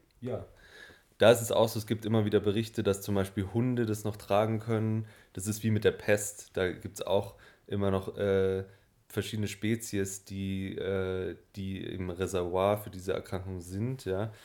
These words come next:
Und das heißt, wir haben's wahrscheinlich nicht zu hundert Prozent ausgerottet, aber so, dass es sich, dass es sich nicht mehr lohnt zu impfen, ja, weil das Risiko einer Pockeninfektion ist einfach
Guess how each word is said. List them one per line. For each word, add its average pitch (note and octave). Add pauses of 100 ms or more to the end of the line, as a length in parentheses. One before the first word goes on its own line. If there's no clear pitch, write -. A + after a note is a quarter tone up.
(200)
Und G2
das F#2
heißt, G2+
wir F#2+
haben's G#2+ (520)
wahrscheinlich G#2+
nicht A2
zu A2
hundert G#2+
Prozent B2+
ausgerottet, A2+
aber G2
so, G#2+
dass G2
es G2+
sich, G2 (140)
dass G#2
es G2+ (440)
sich G#2+
nicht C3+
mehr A2
lohnt A#2
zu -
impfen, G#2+
ja, G2
weil F#2+
das F#2
Risiko A#2
einer F#2+
Pockeninfektion G#2
ist G2+
einfach F#2+